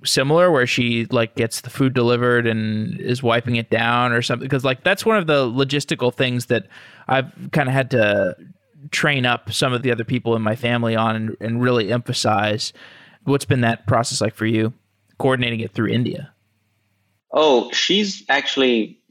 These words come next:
Speaker 2: fairly independent. She is a doctor and she stopped working recently because, well, she retired and then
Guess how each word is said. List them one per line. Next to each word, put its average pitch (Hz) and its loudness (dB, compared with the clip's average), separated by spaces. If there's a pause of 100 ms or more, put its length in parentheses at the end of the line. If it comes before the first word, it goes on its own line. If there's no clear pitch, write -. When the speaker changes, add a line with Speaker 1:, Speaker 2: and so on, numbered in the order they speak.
Speaker 2:
fairly 123 2
independent. 107 0
She 104 -2
is 101 -4
a 101 0
doctor 98 2
and 90 -2
she 90 -4
stopped - -4 (160)
working 95 0
recently 92 0 (320)
because, 87 -4
well, 98 0
she 95 0
retired 87 0
and 87 -2
then 85 -2